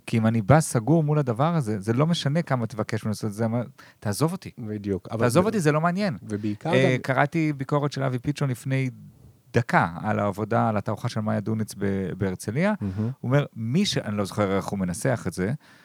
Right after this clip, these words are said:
Speaker 1: בטח בכמה אמרות גרמניות שהוא אוהב,
Speaker 2: <laughs>
Speaker 1: אבל,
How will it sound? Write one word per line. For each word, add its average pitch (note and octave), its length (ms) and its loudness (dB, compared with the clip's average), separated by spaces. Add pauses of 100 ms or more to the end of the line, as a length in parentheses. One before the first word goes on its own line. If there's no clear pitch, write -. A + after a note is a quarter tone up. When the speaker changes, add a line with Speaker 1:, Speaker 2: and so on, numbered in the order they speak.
(220)
Speaker 1:
בטח G2 280 -4
בכמה F2+ 440 -4
אמרות E2+ 360 -2
גרמניות F2 680 -4
שהוא E2 160 -8
אוהב, G2 180 -4 (200)
Speaker 2:
<laughs> - 120 -16
Speaker 1:
אבל, G#2+ 300 0